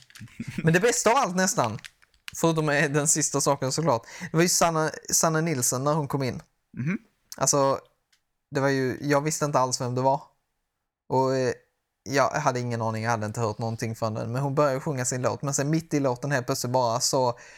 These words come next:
Speaker 2: drog hon ju av sig sitt ansikte. Och det var bara en mask. Och vem var under masken, Filip?
Speaker 1: Det var jag.
Speaker 2: Ja,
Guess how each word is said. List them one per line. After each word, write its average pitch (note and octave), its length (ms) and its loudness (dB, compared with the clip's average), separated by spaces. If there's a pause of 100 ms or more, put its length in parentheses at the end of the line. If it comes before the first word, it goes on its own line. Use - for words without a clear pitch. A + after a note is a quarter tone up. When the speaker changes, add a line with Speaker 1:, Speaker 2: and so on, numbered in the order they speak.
(240)
Speaker 2:
drog E3 180 4
hon E3+ 140 0
ju E3+ 100 4 (100)
av F3 40 0
sig D#3+ 180 -2
sitt E3 180 0
ansikte. D#3+ 800 2 (580)
Och F3+ 100 2
det E3+ 60 4
var E3+ 120 4
bara F3 140 2
en F3 80 -2
mask. - 500 -4 (260)
Och E3+ 160 2
vem F#3+ 120 4
var F#3+ 140 4
under F3 240 2
masken, E3+ 420 0
Filip? C3+ 280 2 (2000)
Speaker 1:
Det A2 80 -10
var F#2+ 120 -10
jag. F#2+ 400 -8 (300)
Speaker 2:
Ja, D3+ 460 2